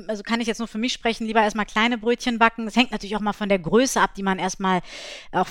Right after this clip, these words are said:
realisieren will. Klar, wenn man jetzt irgendwie direkt eine Kette stanzen will, da muss man natürlich mit Investoren und, äh, gr-, das ist aber eine ganz andere Nummer. Also, ähm, das war ja nie mein Ziel. Also von daher, ja,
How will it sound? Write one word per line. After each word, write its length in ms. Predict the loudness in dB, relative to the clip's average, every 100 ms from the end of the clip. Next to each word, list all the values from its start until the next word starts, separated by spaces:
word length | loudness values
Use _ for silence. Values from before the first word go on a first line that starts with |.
| -4
realisieren 560 | 4 4 4 4 4 4
will. 160 | -4 -2
Klar, 340 | 4 6 4
wenn 100 | -2
man 120 | -4 -4
jetzt 180 | -6
irgendwie 200 | -10 -8
direkt 280 | -2 -2 -2
eine 360 | -10 -8 -8 -4
Kette 600 | 0 2 6 8 6 4
stanzen 480 | 0 0 0 -6 -2
will, 100 | 0
da 80 |
muss 180 | -2 -2
man 120 | -4
natürlich 340 | -4 -6 -10 -8
mit 180 | -10 -10
Investoren 680 | -6 -6 -6 -6 -2 -2
und, 240 | -2 -8 -8
äh, 400 | -6 -4 -6 -8
gr-, 260 | -14 -20 -20 -14 -12 -14 -16 -14 -14 -10 0
das 140 | 4
ist 80 | 6
aber 80 | 8
eine 100 | 6
ganz 160 | 4
andere 240 | 2 0 -2
Nummer. 340 | 0 -2 -2 -14 -20 -20 -18 -6
Also, 440 | -6 -4 -4 -4
ähm, 480 | -2 -6 -8 -14 -16 -12
das 180 | -6 0
war 80 |
ja 140 | 2 2
nie 140 | 0
mein 220 | 0 -2 -4
Ziel. 420 | -8 -6 -6 -2
Also 480 | 0 -2 -6 -8 -10
von 160 | -10
daher, 380 | -6 -4 -2 -4 -4
ja, 180 | -8